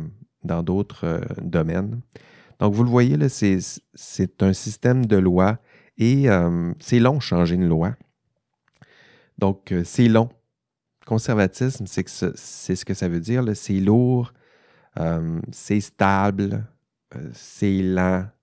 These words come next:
Euh, il y a une fonction, là, il y a, il y a, il y a, il y a des raisons pourquoi que c'est lourd et c'est stable. Puis cette stabilité-là, là, c'est, ça deviendra plus tard une, une force.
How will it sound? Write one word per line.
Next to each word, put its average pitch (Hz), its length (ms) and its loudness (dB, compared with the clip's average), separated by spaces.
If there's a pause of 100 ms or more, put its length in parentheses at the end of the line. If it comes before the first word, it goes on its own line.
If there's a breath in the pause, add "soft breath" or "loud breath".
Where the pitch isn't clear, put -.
(340)
Euh, 82 220 -8
il - 80 -6
y - 20 -2
a - 40 2
une 95 60 -2
fonction, 120 520 -2
là, 131 80 -4
il 101 60 -2
y 92 60 0
a, 92 40 0
il 87 160 -4
y 92 40 0
a, - 20 2
il 95 140 -2
y 95 60 0
a, - 40 0
il - 180 -10
y - 20 0
a 101 40 0
des 104 120 2
raisons 104 380 0
pourquoi - 260 -8
que - 100 -12
c'est 98 180 -4
lourd 113 340 0
et 92 60 -2
c'est 92 180 -6
stable. 117 440 -4 (560 soft breath)
Puis - 100 -16
cette - 200 -2
stabilité-là, 95 720 2
là, 101 140 2
c'est, - 240 -10
ça - 240 -4
deviendra 87 480 -4
plus - 160 -18
tard 104 240 -2
une, 85 300 -2
une 92 160 -4
force. - 480 -4